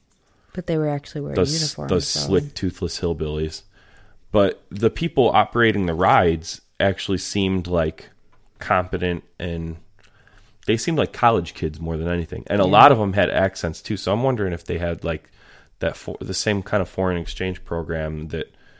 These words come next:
Speaker 2: I don't know if we've talked, if we talked about that at all on, on the
Speaker 1: I don't know.
Speaker 2: Wisconsin Dells episode. We, we noticed a lot of, uh, like, uh,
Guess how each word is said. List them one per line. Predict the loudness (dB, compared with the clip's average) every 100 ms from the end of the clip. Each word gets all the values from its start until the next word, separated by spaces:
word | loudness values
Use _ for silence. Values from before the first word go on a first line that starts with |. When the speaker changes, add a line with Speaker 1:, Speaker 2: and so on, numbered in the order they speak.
| -20 _ _ _ -6
Speaker 2:
I | 0
don't | 4 4
know | 2
if | 2
we've | -2 -2 0
talked, | 0 0 -2
if | -6 -4
we | -2
talked | -2 -2 -4
about | -4 -4
that | -4 -2
at | 0
all | 0 0
on, | -4 -8 -12 -12
on | -8 -6
the | -6 -6 -8 -12 -12
Speaker 1:
I | -10
don't | -10 -12
know. | -12 -12 -12
Speaker 2:
Wisconsin | -10 0 0 0 0
Dells | 2 4 0
episode. | -4 -8 -8 -8 -10 -18 -14 2
We, | 4 6
we | 6
noticed | 6 6 4 2
a |
lot | 6 8
of, | 6 2 -8 -2
uh, | 2 2 0 -6 _ _ _ _ _ _ _ _ -20 -20 -20 -6 0
like, | 0 -2 -4
uh, | 0 2